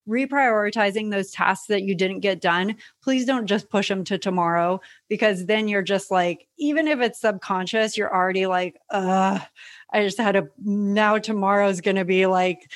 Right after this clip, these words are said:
th-, I don't even wanna think about it," you know? So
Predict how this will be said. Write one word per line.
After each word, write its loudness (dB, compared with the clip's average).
th-, -4
I 2
don't 0
even 0
wanna 0
think 0
about 2
it," -2
you 0
know? 2
So 2